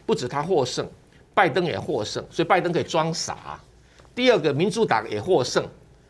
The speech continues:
那反而共和党是输的。那台湾的局面也是一样啊。虽然我们很多人担心说啊，台湾，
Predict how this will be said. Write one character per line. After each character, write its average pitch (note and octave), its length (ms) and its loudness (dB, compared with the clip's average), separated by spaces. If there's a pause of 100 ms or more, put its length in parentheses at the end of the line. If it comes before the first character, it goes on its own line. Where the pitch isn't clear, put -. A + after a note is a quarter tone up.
那 F3 160 2
反 A#2+ 200 -2
而 C3+ 180 0
共 F3+ 260 4
和 D#3+ 80 2
党 G#2+ 200 -2
是 B2+ 60 -8
输 C3 260 -4
的。 A2 140 -6 (160)
那 - 100 -2
台 F#3 200 0
湾 B3 100 4
的 G#3+ 60 -2
局 F3 180 -6
面 G#3+ 160 2
也 B2 80 -4
是 E3 180 -8
一 C3+ 120 -6
样 D#3+ 160 2
啊。 B2 120 -4 (240)
虽 - 160 2
然 G#4+ 80 6
我 D#3+ 120 4
们 C#3 160 0
很 B2+ 180 -4
多 F#3+ 140 2
人 C3+ 160 -2
担 D#3 200 0
心 D#3+ 200 -4
说 D3+ 200 -2
啊， A#2+ 200 0
台 C3 180 0
湾， D#3+ 180 0